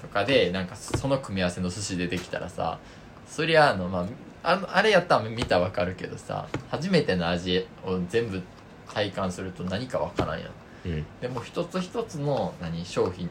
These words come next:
Speaker 1: 食べ物の味っていうの分かってたらさ、あ、これあの時食べたあれに似てるなっていうのが自分の中でできるから、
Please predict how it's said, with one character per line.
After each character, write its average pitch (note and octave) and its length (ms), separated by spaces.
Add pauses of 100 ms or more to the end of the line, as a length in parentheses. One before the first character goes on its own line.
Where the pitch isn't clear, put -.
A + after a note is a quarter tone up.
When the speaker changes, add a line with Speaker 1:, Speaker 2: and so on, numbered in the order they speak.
(200)
Speaker 1:
食 F#2 120
べ G#2+ 80
物 D#2+ 200
の D#2+ 80
味 F2 180
っ F2+ 40
て - 120
い F2 40
う - 20
の F2 120
分 G#2 120
か A#2 80
っ - 60
て A#2 100
た - 140
ら F2 120
さ、 - 300 (440)
あ、 B2+ 140
こ C#3 160
れ B2 260
あ A#2+ 80
の C3+ 100
時 - 260
食 G2+ 120
べ G2+ 80
た G2 140
あ G#2+ 60
れ G#2+ 100
に G#2+ 100
似 G#2+ 140
て G2+ 140
る F#2+ 120
な F#2+ 220
っ - 20
て - 220
い F#2 100
う F#2 60
の F#2 100
が - 80
自 F#2+ 160
分 F#2+ 160
の F#2+ 80
中 F2+ 260
で - 60
で - 140
き - 140
る - 100
か - 180
ら、 - 260